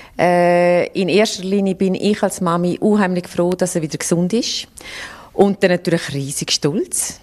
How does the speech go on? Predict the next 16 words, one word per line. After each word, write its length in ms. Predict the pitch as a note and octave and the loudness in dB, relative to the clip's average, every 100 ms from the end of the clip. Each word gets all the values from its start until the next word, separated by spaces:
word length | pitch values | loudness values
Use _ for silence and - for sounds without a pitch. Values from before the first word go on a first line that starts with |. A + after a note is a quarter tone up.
| - | -2
dass 240 | F#3 F#3 | -2 2
er 180 | E3+ - | 0 2
einer 260 | D#3+ E3+ G3 | 0 0 0
von 100 | F#3+ | 0
diesen 240 | G3 F#3 | 0 0
hunderteinundsiebzig 1080 | F#3 F#3 - F3 F3 F3 F#3+ F#3 F3 - - - - | -2 -4 -2 -2 0 -2 -2 -4 -6 -8 -10 -18 -8
Olympioniken 880 | - F#3+ G3 F3+ F#3 F3 F3+ - A3+ | 0 2 2 0 -2 -2 -4 -2 0
ist. 360 | A#3 - - - | 0 -2 -4 -2
Und, 340 | - E3+ E3 D#3 | -2 0 0 0
äh, 280 | D3 C#3+ D3 | 0 0 -2
von 160 | - | -4
dem 180 | D3+ D3+ | -2 0
her 140 | D#3 | 0
muss 200 | D3+ D#3 | -2 -2
ich 100 | D#3+ | -4
sagen, 280 | - D3 C#3+ | -4 -4 -4